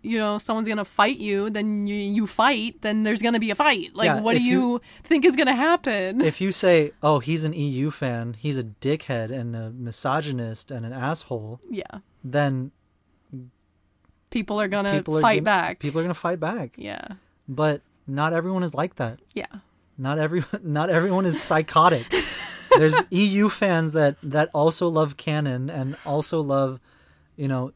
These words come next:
Speaker 2: to talk about Star Wars, whether they agree with you or not.
Speaker 1: Yeah.
Speaker 2: You know what I mean?
Speaker 1: Yeah.
Speaker 2: Um, so I, I think, I think that the community is healing, especially with
Speaker 1: It's
Speaker 2: Hive.
Speaker 1: definitely a lot better than it was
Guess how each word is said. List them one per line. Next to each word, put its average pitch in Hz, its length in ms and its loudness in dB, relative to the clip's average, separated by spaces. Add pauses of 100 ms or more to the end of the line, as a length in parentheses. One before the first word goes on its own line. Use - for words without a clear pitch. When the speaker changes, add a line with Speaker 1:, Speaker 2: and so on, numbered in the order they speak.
Speaker 2:
to 156 100 -6
talk 143 340 -2
about 147 400 -2 (540)
Star 147 340 -2
Wars, 160 400 -2
whether 147 460 -4
they 151 260 0
agree 131 340 -4
with 160 220 -6
you 165 100 -6
or 160 60 -4
not. 147 280 -8 (180)
Speaker 1:
Yeah. 220 380 -10 (140)
Speaker 2:
You 131 120 -6
know 131 60 -2
what 147 100 -2
I - 20 -2
mean? 175 260 -4 (200)
Speaker 1:
Yeah. - 320 -14 (380)
Speaker 2:
Um, 123 520 -4 (1300)
so 180 420 0
I, 175 180 -2
I 185 120 0
think, 208 400 -8
I 165 80 -4
think 180 240 -10
that 156 240 -2 (600)
the 143 120 -4
community 151 460 -4
is 147 120 -6
healing, 123 580 -6 (720)
especially 147 480 -4
with 262 80 0
Speaker 1:
It's - 140 -4
Speaker 2:
Hive. 233 240 2
Speaker 1:
definitely 277 360 -2
a 240 120 2
lot 196 560 -2
better 190 320 -4
than 185 180 -10
it 180 140 -12
was 180 800 -10